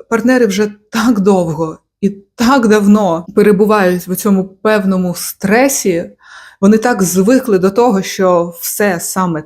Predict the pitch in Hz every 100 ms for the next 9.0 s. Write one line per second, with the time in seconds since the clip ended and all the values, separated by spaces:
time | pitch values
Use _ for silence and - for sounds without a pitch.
0 | - 190 254 262 - 180 165 156 170 165
1 | - - 151 185 269 311 196 - - -
2 | - - _ - - 214 202 202 202 190
3 | 185 - 196 233 202 190 185 175 170 170
4 | 180 190 165 156 - - 170 156 156 180
5 | 190 - - 160 151 170 - _ _ _
6 | _ - 151 170 160 151 175 160 160 151
7 | 160 170 165 - 156 160 180 180 175 160
8 | - - - 160 151 151 196 151 - 202